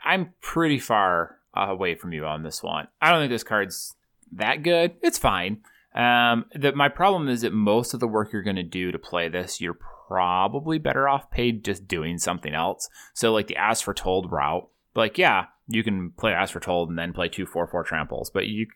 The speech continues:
kinda do that without having to play As Foretold and this card. You could just play other efficient creatures. Um, and why,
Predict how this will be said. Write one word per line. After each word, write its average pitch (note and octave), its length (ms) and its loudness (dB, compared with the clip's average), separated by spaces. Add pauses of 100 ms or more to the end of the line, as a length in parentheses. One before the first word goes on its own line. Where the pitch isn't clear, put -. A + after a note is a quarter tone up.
kinda C4 240 0
do C3+ 180 -2
that B2+ 180 2
without C#3 280 2
having D3 240 2
to D3 60 -2
play D3 200 2
As D3 200 4
Foretold D3+ 460 -2
and C#3 200 0
this D3 120 -2
card. D#3 340 0
You F#2 80 -10
could - 100 -20
just - 220 -8
play F2+ 180 -2
other F#2 260 0
efficient - 380 -6
creatures. B2+ 540 0 (340)
Um, F2+ 320 0
and F2 160 -4
why, F2+ 160 2